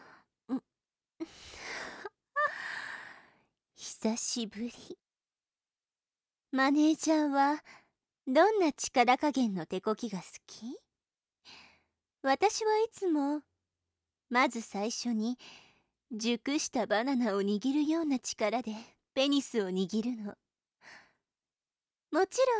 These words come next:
ろん、皮はつるんって剥がしちゃってからよ。<laughs> そして、バナナを握りつぶすかつぶさないかの力で、マイクを握るのと同じ手つきで、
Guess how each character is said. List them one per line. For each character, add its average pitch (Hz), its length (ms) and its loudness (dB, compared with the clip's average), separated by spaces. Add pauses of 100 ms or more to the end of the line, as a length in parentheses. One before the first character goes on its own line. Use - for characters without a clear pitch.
(500)
ろ 277 140 8
ん、 - 20 2 (140)
皮 - 20 4
は 240 120 2
つ - 280 -2
る 311 100 2
ん - 20 2
っ 415 40 0 (340)
て 269 100 0
剥 220 200 -2
が 226 160 4
し - 80 -8
ち - 100 -4
ゃ 247 60 -2
っ - 40 -20
て - 160 -12
か - 140 -12
ら - 80 -16
よ。 269 240 -10 (680)
<laughs> 415 460 -8 (1400)
そ - 300 -8
し - 200 -10
て、 202 280 -4 (640)
バ 233 140 4
ナ 262 120 4
ナ 226 120 0
を - 20 -2 (100)
握 196 300 2
り 269 120 2
つ 269 160 -6
ぶ 277 140 -2
す - 120 -8
か 202 120 -6
つ - 160 -2
ぶ 262 120 -2
さ 311 120 8
な 294 140 6
い 320 80 4
か 320 120 2
の 208 120 0
力 - 420 -2
で、 196 280 -6 (760)
マ 220 240 2
イ 285 100 2
ク 185 300 -8
を 170 60 -10 (120)
握 185 360 0
る 269 120 2
の 233 120 0
と 180 320 -2
同 214 220 0
じ 320 140 -2
手 349 180 2
つ - 180 -10
き 277 180 -4
で、 233 180 -8